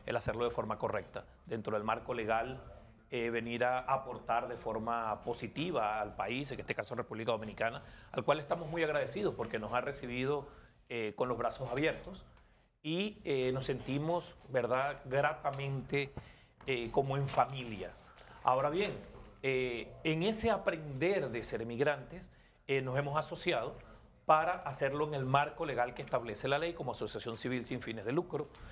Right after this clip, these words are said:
y dentro de ese marco legal ayudar a nuestros compatriotas a insertarse de forma correcta en, eh,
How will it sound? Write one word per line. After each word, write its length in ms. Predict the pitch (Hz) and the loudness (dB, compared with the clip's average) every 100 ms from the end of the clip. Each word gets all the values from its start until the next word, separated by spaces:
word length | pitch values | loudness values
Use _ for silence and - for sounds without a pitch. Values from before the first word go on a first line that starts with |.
| - - | -6 0
y 80 | |
dentro 260 | 147 135 131 | 2 2 0
de 60 | 135 | 0
ese 120 | 151 | 2
marco 280 | 156 151 156 | 0 0 -2
legal 320 | 131 135 - | 2 2 0
ayudar 400 | 151 139 139 139 | -2 2 4 4
a 60 | 151 | 2
nuestros 280 | 151 147 | -8 -8
compatriotas 680 | - 135 117 127 110 139 147 - - - - - | -4 0 0 0 -2 -4 -8 -12 -20 -20 -2 4
a 100 | 147 | 4
insertarse 840 | 156 143 135 131 165 160 - 196 | 4 -2 -2 0 0 0 -2 -6
de 120 | 156 | -4
forma 320 | - 131 143 | -2 0 0
correcta 500 | 139 123 123 - 160 - - - - | -2 -2 -2 -4 -12 -12 -18 -18 -4
en, 320 | 139 143 165 - - - | -2 -2 -4 -10 -18 -12
eh, 480 | 123 113 110 101 | -6 -4 -2 -2